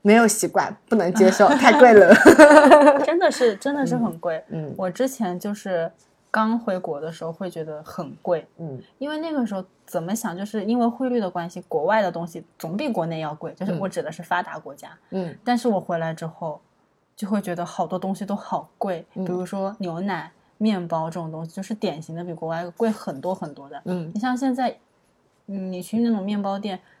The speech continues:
Speaker 2: 三四十块钱的一个面包很正常，
Speaker 1: 嗯。
Speaker 2: 对吧？
Speaker 1: 嗯。所以才是住在面包店里的优，以后你就要选择那种高溢价的行业进行创业。
Speaker 2: <laughs> 住在里面随便吃。
Speaker 1: 对，感觉比我们文具店能更快速的致富。
Speaker 2: 嗯。
Speaker 1: 嗯，大家愿意为此，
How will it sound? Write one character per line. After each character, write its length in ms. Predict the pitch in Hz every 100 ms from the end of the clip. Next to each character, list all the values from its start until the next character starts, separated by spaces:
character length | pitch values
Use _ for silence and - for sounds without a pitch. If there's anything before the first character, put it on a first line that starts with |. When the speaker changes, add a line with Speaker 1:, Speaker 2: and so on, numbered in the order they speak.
| _ _
Speaker 2:
三 260 | - 233 233
四 160 | 233
十 120 | 233 160
块 180 | 202
钱 160 | 190 165
的 60 | 160
一 60 |
个 80 | 156
面 200 | 175 165
包 180 | 165 151
很 100 | -
正 180 | 147 247
常， 240 | 277 - - -
Speaker 1:
嗯。 360 | 170 160 156 -
Speaker 2:
对 120 | -
吧？ 180 | 170 - _
Speaker 1:
嗯。 260 | 165 156 151 165 _ _ _ _ _ _ -
所 200 | - 233
以 240 | 262 208 - -
才 180 | 190 180
是 220 | 233 214
住 240 | 202 254
在 200 | 226 214
面 240 | 196 214 196
包 200 | 190 190
店 240 | 214 208
里 100 | 180
的 100 | 151 147
优， 340 | 170 165 156 - - -
以 60 |
后 160 | - 247
你 100 | 214
就 60 |
要 140 | 226 247
选 240 | - 190
择 80 | 185
那 60 | 220
种 140 | 185
高 180 | 175 214
溢 180 | 208 226
价 180 | 208 220
的 100 | 196
行 240 | 180 156 165
业 200 | 185 180
进 120 | 190
行 120 | 165
创 280 | 170 220 190
业。 120 | 202 - 269 302 302 330 302 320 320
Speaker 2:
<laughs> 640 | 302 302 277 311 269 - -
住 140 | 247
在 160 | 233 226
里 140 | 196
面 180 | 180 190
随 160 | 214 196
便 240 | 277 269
吃。 260 | 262 226 220
Speaker 1:
对， 240 | 285 269
感 200 | 226 226
觉 140 | 233 247
比 160 | 240
我 160 | 254 240
们 340 | 202 190 190
文 140 | 190 190
具 160 | 220
店 260 | 247 262 240
能 160 | 202 202
更 160 | 269
快 160 | 247 247
速 160 | 233
的 140 | 233 202
致 240 | 185 240
富。 380 | 214 240 220 -
Speaker 2:
嗯。 480 | 247 214 208 208 -
Speaker 1:
嗯， 40 |
大 120 | - 240
家 160 | 226
愿 220 | 233 233
意 60 | 226
为 200 | 214 226
此， 400 | 208 - 170 151